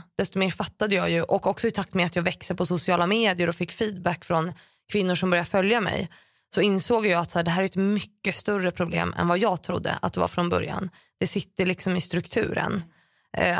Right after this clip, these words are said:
att kvinnor förminskas, det är förväntat och så vidare. Och då blev det typ omöjligt för mig att inte börja prata jämställdhet. Alltså, det var då jag började bli intresserad av att, så här,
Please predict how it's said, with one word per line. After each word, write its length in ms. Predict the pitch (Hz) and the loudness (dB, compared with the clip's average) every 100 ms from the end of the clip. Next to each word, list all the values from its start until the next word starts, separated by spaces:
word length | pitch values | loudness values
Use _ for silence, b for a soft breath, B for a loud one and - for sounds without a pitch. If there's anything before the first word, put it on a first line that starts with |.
| - | -2
att 280 | 180 - - | -4 -4 -4
kvinnor 360 | 190 180 175 | -2 0 0
förminskas, 560 | 175 180 170 170 - 165 | 0 0 0 -2 -2 -2
det 120 | - | 0
är 120 | 202 | 0
förväntat 760 | 202 185 175 170 165 - 170 - | 2 0 0 -2 -4 -2 -4 -2
och 140 | 180 | 0
så 80 | 175 | 0
vidare. 400 | 170 139 - 165 - b b b b | 0 0 0 -2 -10 b b b b
Och 100 | - | -4
då 80 | 190 | -2
blev 160 | 202 214 | 0 0
det 80 | 214 | 0
typ 220 | 202 170 | 0 0
omöjligt 560 | 208 202 214 226 208 | 0 2 2 2 0
för 100 | - | -2
mig 180 | 180 170 | -2 -2
att 80 | 165 | 0
inte 300 | 208 190 - | 0 0 0
börja 180 | 214 180 | 0 2
prata 320 | - 165 170 | 2 0 2
jämställdhet. 840 | 170 165 156 175 170 170 175 - - | 0 0 -2 -4 -4 -6 -8 -10 -4
Alltså, 400 | 196 196 185 175 175 b b b b b b b - | 0 2 2 2 -4 b b b b b b b 0
det 60 | |
var 100 | 208 | 2
då 180 | 196 208 | 4 4
jag 100 | 190 | 4
började 240 | 180 180 | 2 0
bli 100 | 180 | 0
intresserad 640 | 185 175 170 226 214 185 175 | -2 0 0 4 4 4 2
av 100 | 165 | 2
att, 140 | 165 | 0
så 80 | - | 2
här, 220 | 160 175 | 0 0